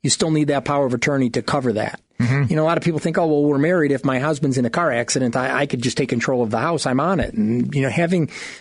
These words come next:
Speaker 1: a marriage license or a marriage certificate doesn't give you the legal authority to transact business for each other. So you still have the disability side.
Speaker 2: Can
Speaker 1: But
Speaker 2: you
Speaker 1: the
Speaker 2: tell my wife that? <laughs> No, I'm kidding. <laughs>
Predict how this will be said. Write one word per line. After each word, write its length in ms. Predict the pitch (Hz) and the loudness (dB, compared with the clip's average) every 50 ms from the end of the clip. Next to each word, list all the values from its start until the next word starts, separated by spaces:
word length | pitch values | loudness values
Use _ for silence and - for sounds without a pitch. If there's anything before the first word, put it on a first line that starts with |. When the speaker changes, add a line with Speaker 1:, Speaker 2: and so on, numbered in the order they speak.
| - - | -6 -2
Speaker 1:
a 40 | 139 | 0
marriage 360 | 135 156 180 190 175 - - | 2 4 4 2 2 0 0
license 400 | 135 139 143 139 - 151 131 123 | 0 0 0 0 0 0 0 2
or 40 | 127 | 2
a 20 | 127 | 2
marriage 260 | 135 160 170 165 139 | 2 2 2 2 0
certificate 680 | - 143 117 - 139 127 - 131 131 117 110 101 98 - | 0 -2 0 -2 -2 -2 -2 -2 -2 -2 -2 -4 -4 -2
doesn't 380 | 135 135 143 135 147 131 117 113 | 0 0 0 2 0 0 2 2
give 180 | 135 147 147 | 0 0 2
you 60 | 139 | 2
the 80 | 127 117 | 2 2
legal 280 | 113 123 135 127 135 120 | 2 2 2 2 2 0
authority 360 | - - 143 143 147 131 120 | 0 0 0 0 2 0 0
to 40 | 110 | 0
transact 460 | - - 123 120 117 127 117 101 107 | 0 0 0 0 2 0 0 2 0
business 260 | 117 110 110 110 98 | 0 0 0 -2 -2
for 220 | - - 113 95 | -2 -2 0 0
each 160 | 101 98 - - | 0 -2 -2 -4
other. 180 | 110 - - - | -4 -6 -8 -8
So 140 | - - 180 | -4 -2 0
you 60 | 170 | 0
still 200 | - - 226 214 | 0 0 0 0
have 80 | 208 165 | 2 2
the 80 | 156 | 2
disability 500 | 143 160 147 - 135 139 139 139 131 117 | 0 0 0 0 0 0 2 2 2 0
side. 300 | 113 - - - - - _ _ _ _ _ _ _ | 0 -2 -4 -6 -6 -8 _ _ _ _ _ _ _
Speaker 2:
Can 120 | - 139 143 | -2 0 0
Speaker 1:
But 60 | 156 | 2
Speaker 2:
you 40 | 165 214 | 2 2
Speaker 1:
the 20 | |
Speaker 2:
tell 120 | 175 175 | 2 2
my 120 | 156 147 151 | 2 2 2
wife 260 | 151 147 156 151 - | 2 2 2 2 0
that? 240 | 180 180 190 - - - _ - - - - | 0 -2 -2 -4 -6 -12 _ -18 -18 -18 -14
<laughs> 320 | - - - - - 175 | -6 -6 -6 -2 -2 -2
No, 80 | 139 120 | 0 0
I'm 100 | 113 113 | 0 0
kidding. 300 | - - 95 - - 101 - | -2 -2 -4 -2 -4 -4 -2
<laughs> 420 | - 190 - - - 117 113 - | -2 -4 -4 -4 -6 -6 -6 -6